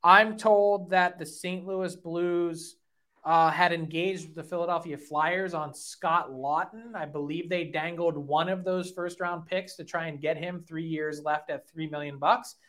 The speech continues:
But I think they're involved in a whole bunch of different things as they're also trying to trade some of the defensemen that they have.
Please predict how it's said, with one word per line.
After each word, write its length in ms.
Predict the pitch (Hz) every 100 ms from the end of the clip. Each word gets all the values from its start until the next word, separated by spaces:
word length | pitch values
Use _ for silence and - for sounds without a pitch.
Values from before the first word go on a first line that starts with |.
| _ _ -
But 60 |
I 40 | 160
think 180 | 214
they're 120 | 220 226
involved 400 | 175 170 190 185
in 200 | 180 156 - - - _ _ -
a 40 |
whole 240 | 175 208 214
bunch 320 | 196 202 190
of 120 | 160
different 320 | 165 165 170
things 260 | 165 165 151
as 100 | 147
they're 160 | 147 143
also 320 | 147 170 208
trying 320 | 190 180 170
to 60 | 160
trade 400 | - 170 160 156
some 160 | 151
of 100 | 147
the 60 | 139
defensemen 640 | 135 - 175 175 170 139
that 140 | 123 113
they 80 | 113
have. 260 | 107 90